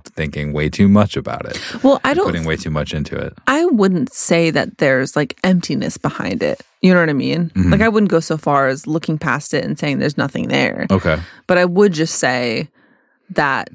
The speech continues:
Speaker 1: We're getting somewhere.
Speaker 2: I think that, okay, so maybe are you asking if Rhaenys is having dragon dreams?
Speaker 1: I think she might be, but I think it might be more than that. Just based
Speaker 2: Or
Speaker 1: on that stranger scene, like, ooh.
Speaker 2: Or she just,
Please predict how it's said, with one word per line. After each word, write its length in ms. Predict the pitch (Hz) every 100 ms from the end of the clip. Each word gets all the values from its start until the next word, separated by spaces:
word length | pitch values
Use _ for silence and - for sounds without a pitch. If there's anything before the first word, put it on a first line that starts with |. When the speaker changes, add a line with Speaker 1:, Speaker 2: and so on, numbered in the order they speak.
| 78
Speaker 1:
We're 60 |
getting 320 | - 76 -
somewhere. 500 | - - 64 64 62 -
Speaker 2:
I 140 | 233 240
think 180 | 285
that, 300 | - 277 254 - _ _ 208
okay, 240 | 202 165
so 160 | - 175
maybe 300 | 170 165 165
are 100 | 160
you 140 | 160
asking 340 | - 156 - 165
if 220 | 160 -
Rhaenys 480 | 147 143 147 151 170
is 100 | 147
having 280 | 147 147
dragon 420 | 135 - 165 208 240
dreams? 640 | 285 311 320 320 - - - - -
Speaker 1:
I 40 |
think 140 | 123 127
she 120 | 92
might 220 | 82 101
be, 160 | 73 67
but 180 | 87
I 60 | 80
think 180 | - 90
it 80 | 76
might 140 | 76
be 80 | 71
more 220 | 67 82
than 100 | 87
that. 240 | 65 64 - - - -
Just 160 | 302
based 220 | 339 330 330
Speaker 2:
Or 60 |
Speaker 1:
on 40 | -
that 320 | 69 64 -
stranger 380 | - 80 95 76
scene, 260 | - -
like, 240 | 58 - -
ooh. 240 | 92 - -
Speaker 2:
Or 160 | 240 320
she 160 | - 349
just, 240 | 339 -